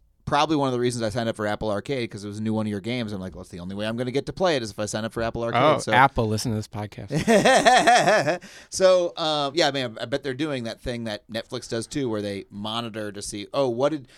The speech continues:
Speaker 1: what did people download or stream immediately after signing up? What
Speaker 2: Right.
Speaker 1: caused them to subscribe? That's, like, what Netflix cares about more than anything right now. I bet Apple's doing the same thing. But, um, yeah, what is that process like? I mean, you've been, your games have been successful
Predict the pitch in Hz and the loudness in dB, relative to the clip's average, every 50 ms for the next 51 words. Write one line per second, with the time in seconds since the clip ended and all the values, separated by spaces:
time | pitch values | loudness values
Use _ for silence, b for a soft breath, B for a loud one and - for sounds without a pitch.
0 | B B B 127 139 196 247 254 196 147 - 190 208 160 190 180 175 165 151 - | B B B -2 0 0 0 -2 -4 -8 -8 -10 -8 -4 -4 -2 -2 -2 -4 -6
1 | _ _ - 127 127 113 - _ _ - 147 139 123 147 147 156 156 151 143 135 | _ _ -20 -20 -20 -20 -20 _ _ -20 -10 -2 0 2 2 2 2 2 2 0
2 | 127 127 - - 160 143 127 104 131 131 143 147 165 165 147 160 143 147 135 127 | 0 -2 -4 -6 -6 -6 -6 -6 -8 -8 -4 -2 -2 0 0 0 0 0 0 -2
3 | 127 123 - 123 113 - 131 117 113 110 107 107 110 107 - - 127 - 113 110 | -2 -4 -6 -8 -8 -6 -6 -4 -4 -6 -6 -6 -8 -8 -4 -2 0 2 4 4
4 | 104 95 - 143 143 151 156 160 135 123 120 139 131 123 117 117 - 117 107 - | 2 2 0 0 2 2 2 0 0 -2 -4 -4 -2 -4 -6 -8 -8 -8 -8 -8
5 | 110 98 - - - 135 123 117 110 107 98 87 90 B B B B B B 135 | -8 -8 -8 -6 -2 -2 0 0 0 -2 -4 -8 -12 B B B B B B -4
6 | 139 - 160 139 101 120 135 120 120 123 117 - 127 117 - - 117 110 101 107 | -2 0 0 0 0 0 -2 -2 -2 -4 -4 -4 -4 -6 -6 -6 -6 -6 -4 -6
7 | 107 98 104 101 98 101 107 110 110 113 107 101 101 95 92 92 90 90 - 101 | -6 -4 -6 -6 -6 -6 -6 -6 -6 -6 -8 -8 -8 -8 -8 -8 -10 -10 -10 -12
8 | 98 - 110 107 101 95 95 - 95 95 - 92 92 90 92 - 90 90 90 - | -10 -8 -8 -6 -6 -6 -8 -8 -10 -12 -12 -12 -12 -12 -12 -12 -12 -12 -14 -14
9 | 95 90 82 B B B B B B B 123 165 175 170 156 - - 151 147 147 | -14 -14 -16 B B B B B B B 6 6 6 6 6 2 -2 -2 -2 0
10 | 143 139 135 131 131 127 120 - B B B B B 214 208 190 165 180 202 208 | 2 2 0 0 -2 -4 -10 -12 B B B B B 6 6 6 6 4 2 2
11 | 202 156 - 175 175 165 160 156 - _ B B B B B B B B B - | 0 -2 -2 -2 -2 0 -2 -4 -6 _ B B B B B B B B B 0
12 | 175 165 165 170 - 160 139 131 - 139 135 131 123 139 131 131 131 127 131 131 | 0 2 2 0 0 -2 -2 -2 -2 -2 -2 -2 -2 -2 -4 -4 -4 -6 -6 -6
13 | 127 113 107 139 135 135 131 127 127 127 - - 123 120 123 131 123 120 127 110 | -6 -6 -6 -4 -4 -4 -6 -6 -8 -10 -8 -8 -6 -4 -4 -4 -4 -4 -4 -6
14 | 120 117 113 120 - - 120 - - 120 110 110 101 - | -6 -6 -8 -10 -10 -10 -10 -10 -8 -8 -8 -8 -10 -12